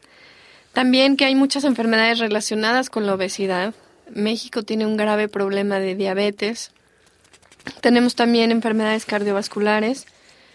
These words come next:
Que son la causa número uno de muerte en Estados Unidos, pero ya México va también, va por niveles similares.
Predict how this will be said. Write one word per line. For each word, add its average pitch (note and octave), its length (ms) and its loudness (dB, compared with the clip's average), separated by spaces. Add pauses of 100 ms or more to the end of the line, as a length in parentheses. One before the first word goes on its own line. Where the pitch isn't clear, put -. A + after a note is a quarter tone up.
(340)
Que G#3 100 -4
son A#3 160 0
la A#3+ 80 2
causa B3+ 320 2
número B3+ 340 6
uno A#3+ 260 4
de A3 100 2
muerte A3 580 0 (400)
en G#3+ 140 -2
Estados A3 420 -2
Unidos, A3 460 0
pero G3 180 -2
ya G#3 200 0
México G#3+ 440 -4
va G3+ 100 -4
también, A3 540 0 (140)
va F#3+ 340 -4 (220)
por G#3+ 160 -6
niveles G3+ 380 -2
similares. G#3+ 720 -2